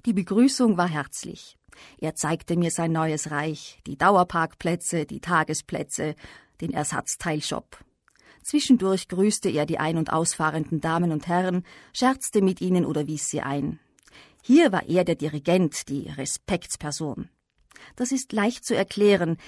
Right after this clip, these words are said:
In Triest sind die Autofahrer für einen Parkplatz wesentlich dankbarer als die Touristen in Duino für Calamari.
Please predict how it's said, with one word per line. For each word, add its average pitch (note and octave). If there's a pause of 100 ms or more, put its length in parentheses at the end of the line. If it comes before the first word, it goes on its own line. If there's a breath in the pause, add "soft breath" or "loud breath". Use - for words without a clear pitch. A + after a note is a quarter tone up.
(220 loud breath)
In A#3+
Triest A#3+
sind C4
die A3+
Autofahrer A3+
für A3
einen G3+
Parkplatz A3
wesentlich C4+
dankbarer G3
als F#3
die G3
Touristen G#3
in F#3
Duino A3+
für A#3+
Calamari. D#3+